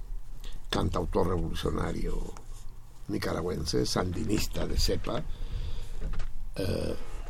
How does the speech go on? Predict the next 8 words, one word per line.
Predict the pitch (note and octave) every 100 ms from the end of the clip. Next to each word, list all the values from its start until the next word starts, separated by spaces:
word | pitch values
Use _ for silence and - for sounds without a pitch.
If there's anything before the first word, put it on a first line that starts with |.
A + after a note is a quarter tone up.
| -
yo | -
tengo | - F#2 F2
un | E2+
disco | F2 - - F2
dedicado | - - - E2 D#2+
por | - -
él, | - - -
sí. | -